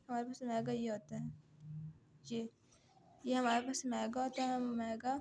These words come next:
कॉम्प्लेक्स compound में जो हमारे पास माइनस वन plus under root three by two होता है, उससे हम omega कहते हैं। और जो हमारे पास minus one minus under root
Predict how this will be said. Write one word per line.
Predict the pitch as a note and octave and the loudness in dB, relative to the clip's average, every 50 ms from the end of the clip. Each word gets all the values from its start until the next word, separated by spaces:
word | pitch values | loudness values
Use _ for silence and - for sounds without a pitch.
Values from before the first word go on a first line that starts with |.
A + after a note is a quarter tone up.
| - - - - - - - - - - - | -4 -10 -18 -18 -20 -20 -20 -20 -14 -4 2
कॉम्प्लेक्स | A#4 - - - A#4 C#4 D4+ - | 6 8 10 10 10 10 8 8
compound | - D4 C#4 A3+ - B3 B3 B3 B3+ C4 | 6 2 2 4 6 6 6 6 6 4
में | C4+ C4 | 2 2
जो | C4+ B3+ | 2 2
हमारे | A#3+ A3 A3 | 2 2 0
पास | A3 A#3+ C4 C4 - | 0 -2 -4 -2 -2
माइनस | A#3+ A3+ A3+ A3+ B3 B3+ - | 0 0 2 2 0 0 0
वन | C#4 C4+ C4+ - - | 0 -2 -2 -2 0
plus | B3 A#3+ B3 - - B3 | 0 0 0 0 0 0
under | A#3+ B3 B3+ C4 C4 | 0 2 2 0 0
root | B3+ B3+ - | -2 -4 -6
three | - B3 B3 B3+ B3+ | -4 -4 -4 -2 0
by | B3+ B3 B3 B3 - | 0 0 0 -2 -2
two | C4 C4+ C4+ | 0 2 2
होता | C4 B3+ - C4 | 2 2 0 -2
है, | B3+ | -4
उससे | B3+ - - C4 | -4 -4 -4 -2
हम | B3 B3 B3 A#3+ | -2 0 0 2
omega | A#3 A3 G#3 G#3+ A3 A#3+ B3 - | 2 2 2 0 0 -2 -2 0
कहते | C4+ C4 C4 - C4+ | 0 -2 -2 -2 -2
हैं। | C4 C4+ C#4 - - - - - - - - - - - - | -2 -2 -2 -4 -8 -16 -20 -20 -20 -20 -20 -20 -12 -4 0
और | B3 B3+ B3+ C4+ C#4 C4+ - - - - - - | 2 4 4 4 2 0 -4 -16 -20 -16 -8 -2
जो | A#3 B3+ C4 | 0 2 2
हमारे | C4 B3+ A#3 A#3 A#3 - | 4 4 2 2 2 2
पास | B3 C4 B3+ - - | 0 0 0 -2 -2
minus | A#3+ A#3 A3+ A3+ A#3+ B3+ B3+ - | -2 0 0 2 0 0 0 0
one | C4+ C4+ C4+ C4+ B3 | -2 0 0 0 0
minus | A#3 A3+ A3+ A#3+ C4+ D4 - - C4 | 0 0 0 2 2 0 0 0 0
under | B3+ B3+ B3+ B3 | 0 2 2 2
root | B3 B3 B3 | 0 0 -4